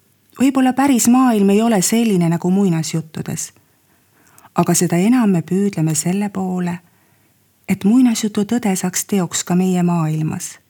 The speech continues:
et alati võidaks õiglus, paha saaks oma palga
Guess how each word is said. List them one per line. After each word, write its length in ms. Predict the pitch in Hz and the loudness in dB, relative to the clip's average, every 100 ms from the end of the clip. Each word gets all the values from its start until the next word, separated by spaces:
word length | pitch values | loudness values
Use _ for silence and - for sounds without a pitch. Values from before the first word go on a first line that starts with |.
| _ _ _ _ - | _ _ _ _ -4
et 140 | 233 226 | -2 0
alati 400 | 254 233 - 196 | 0 0 0 0
võidaks 380 | 240 226 - - | 0 -2 -4 -2
õiglus, 640 | 226 196 175 165 165 - _ _ _ _ _ _ _ | 0 0 -2 -6 -8 -12 _ _ _ _ _ _ _
paha 280 | 247 262 254 | 0 2 0
saaks 400 | 226 208 202 - | 0 -2 -4 -2
oma 160 | 170 160 | 0 0
palga 560 | 156 175 214 208 202 | -2 -2 -2 -6 -8